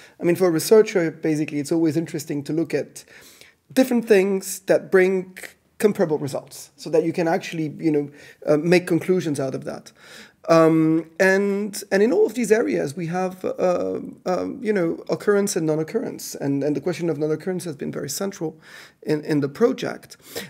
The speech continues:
And non-occurrence happens sometimes where you don't expect it, right? I mean,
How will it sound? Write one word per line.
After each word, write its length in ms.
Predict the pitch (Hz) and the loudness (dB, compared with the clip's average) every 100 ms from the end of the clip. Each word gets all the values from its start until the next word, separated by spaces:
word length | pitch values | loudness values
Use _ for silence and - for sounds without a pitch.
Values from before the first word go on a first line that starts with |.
| - | 4
And 120 | 220 | 8
non-occurrence 600 | 226 302 320 247 196 196 | 8 6 2 2 2 0
happens 420 | - 226 226 202 | -2 -2 0 0
sometimes 680 | 202 240 233 214 196 202 160 | 0 -4 -2 -2 -2 -4 0
where 120 | 202 | 0
you 80 | 196 | 2
don't 160 | 190 185 | 0 -2
expect 400 | 185 190 185 - | -2 -4 -4 -10
it, 200 | - - | -14 -8
right? 200 | 160 165 | -6 -2
I 60 | 160 | 0
mean, 260 | 160 151 | 0 -2